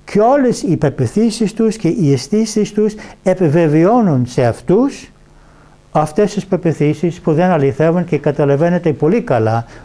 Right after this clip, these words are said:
ότι δεν κα-, δεν αληθεύουν. Αυτό που δυσκολευόμαστε είναι να,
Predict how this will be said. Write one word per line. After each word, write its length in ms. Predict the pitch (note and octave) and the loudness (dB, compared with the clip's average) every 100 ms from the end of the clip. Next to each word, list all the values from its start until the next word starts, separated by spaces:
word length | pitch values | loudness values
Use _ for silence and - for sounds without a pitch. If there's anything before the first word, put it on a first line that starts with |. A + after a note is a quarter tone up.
| - | -4
ότι 220 | D3+ C#3 | -2 0
δεν 180 | C#3+ C#3 | 0 0
κα-, 180 | C#3+ C#3 | -2 -2
δεν 200 | C#3 C3 | -2 0
αληθεύουν. 580 | A#2+ A2 - F2+ - - - - - - - - - - - | 2 0 -2 -4 -6 -10 -12 -20 -20 -20 -20 -20 -20 -20 -8
Αυτό 400 | - C3 - F#3+ | -4 -2 0 0
που 140 | F3+ C3 | 0 0
δυσκολευόμαστε 1000 | B2+ - A#2+ A2 E3 A#3+ F#3+ E3 C#3+ D#3 | 0 0 0 2 2 2 2 0 0 0
είναι 140 | E3 | 0
να, 160 | D#3 | -2